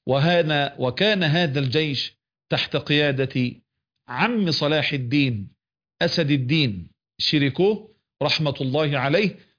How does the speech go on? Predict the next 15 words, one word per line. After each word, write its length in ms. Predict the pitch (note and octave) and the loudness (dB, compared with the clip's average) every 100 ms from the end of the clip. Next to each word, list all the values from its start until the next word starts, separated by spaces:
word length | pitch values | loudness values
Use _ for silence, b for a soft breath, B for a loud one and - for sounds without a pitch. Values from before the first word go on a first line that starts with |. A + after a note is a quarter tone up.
| - | -8
وكان 340 | A#2+ A#2 E3+ D3 | -4 0 0 2
يعاونه 640 | C#3 B2 C3+ D3 C3+ - _ _ _ _ E3 | 0 0 0 0 -2 -6 _ _ _ _ -2
ابن 220 | D3 C3+ | 0 0
أخيه 400 | C3 A#2+ D3+ C3+ - _ _ _ | -2 -2 -2 -2 -6 _ _ _
صلاح 480 | - - C#3 D#3 - | -6 -2 2 0 0
الدين 600 | C#3 A#2 C#3+ C3+ B2+ A#2+ _ _ _ _ - | -4 0 0 0 -2 -8 _ _ _ _ -6
رحمة 340 | C#3+ - C3+ C#3 | -2 -2 -2 -2
الله 360 | B2+ C#3+ C3 | -2 0 0
عليه، 400 | A#2+ C3 F3+ D3 - _ _ - | 0 0 0 0 -6 _ _ -8
وكان 340 | A#2 F3 E3+ | -2 2 2
صلاح 400 | C#3+ C#3+ D3 - | 2 0 0 -2
الدين 420 | D3 B2 D3+ E3 C#3+ | -4 -2 0 0 0
على 260 | B2+ D#3+ | 0 0
أبواب 580 | D3+ D3+ B2+ C3+ F3+ D3+ | 0 -2 -2 0 0 -2
الثلاثين 720 | C3 - C#3 C3 E3 D#3 D3 | -4 -2 -2 0 -2 -2 -4